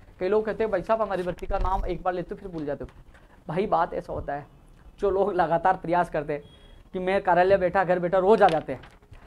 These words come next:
और जिनकी भीड़ होती है कि भैया जिस दिन बुलाओ उस दिन आ गए, वो लोग मेरे पीछे पड़े रहते हैं, वो मेरे पीछे पड़े रहता है, मैं सरकार और मंत्री, अधिकारी, उनके सबके पीछे पड़ा रहता हूँ,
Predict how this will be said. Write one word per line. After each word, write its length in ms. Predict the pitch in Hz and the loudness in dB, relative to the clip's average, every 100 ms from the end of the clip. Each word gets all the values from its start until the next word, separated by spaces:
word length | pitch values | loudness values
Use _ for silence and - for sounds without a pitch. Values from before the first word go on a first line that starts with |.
| - | -4
और 100 | 170 | -2
जिनकी 240 | 165 208 226 | -2 -2 -2
भीड़ 260 | 170 214 | 0 2
होती 220 | 175 156 | 2 0
है 100 | 147 - - - - | -8 -8 -20 -14 -4
कि 80 | |
भैया 260 | 180 190 220 | 0 6 6
जिस 180 | 175 196 | 6 -2
दिन 120 | 214 | -2
बुलाओ 260 | 196 208 196 | 2 2 2
उस 60 | |
दिन 140 | 170 185 | -4 -6
आ 100 | 147 | -6
गए, 160 | 143 - - - | -8 -10 -20 -14
वो 180 | 240 339 | 0 2
लोग 240 | 339 330 285 | 4 4 4
मेरे 180 | 285 349 | 2 2
पीछे 240 | 302 294 | 0 0
पड़े 200 | 277 226 | 4 4
रहते 160 | 190 170 | 4 0
हैं, 80 | |
वो 200 | 156 247 | 4 6
मेरे 200 | 277 262 | 8 6
पीछे 260 | 240 294 311 | 4 2 0
पड़े 200 | 294 269 | 2 2
रहता 180 | 269 277 | 6 4
है, 60 | |
मैं 100 | 233 | 2
सरकार 360 | 202 165 185 202 | -2 -2 2 4
और 140 | 202 | 2
मंत्री, 240 | 170 160 185 | -2 -6 -4
अधिकारी, 340 | 156 151 147 | -4 -2 -4
उनके 160 | 165 165 | -4 -8
सबके 240 | - - | -10 -14
पीछे 240 | 170 170 175 | -12 -12 -10
पड़ा 180 | 160 | -8
रहता 200 | 156 151 | -8 -10
हूँ, 80 | 151 | -14